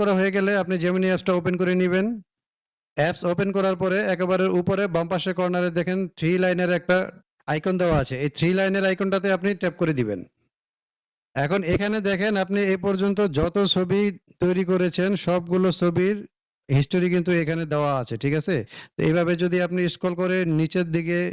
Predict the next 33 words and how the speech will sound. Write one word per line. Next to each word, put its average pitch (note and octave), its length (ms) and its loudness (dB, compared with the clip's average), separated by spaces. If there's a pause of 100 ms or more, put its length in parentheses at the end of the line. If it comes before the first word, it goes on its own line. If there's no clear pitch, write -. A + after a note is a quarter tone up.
(100)
আসেন, F3 220 -2 (120)
তাহলে D#3 240 0 (140)
দেখবেন D#3 320 0
যে E3+ 60 2 (120)
সবগুলোর E3 560 0
ছবির D#3+ 320 0 (520)
হিস্টরিগুলো F#3+ 640 2
আপনি F3 180 -2
এখানে E3+ 260 0
দেখতে D#3 260 0
পাবেন। A2 240 -2 (240)
তো D#3+ 60 2 (200)
এই G3+ 160 2
হিস্টরিগুলো G#3 540 0 (120)
জমতে G3 300 0
জমতে G#3 200 0 (140)
অনেক G3+ 220 -2
হয়ে G3+ 200 2
যাওয়ার G3 280 2
কারণে G3 280 2 (120)
আপনাকে F3+ 240 -2 (100)
ছবি F#3 220 2 (240)
ক্রিয়েট F#3 280 0
করতে F3+ 240 0
দিচ্ছে D3 220 0 (100)
না। G2+ 60 -10 (100)
তো D3 60 0 (200)
এখন D#3+ 200 -4
আপনি E3+ 200 -4
কি G3+ 160 0
করবেন? G3 260 2 (1040)
এখন F#3+ 240 0
আপনি A3 160 0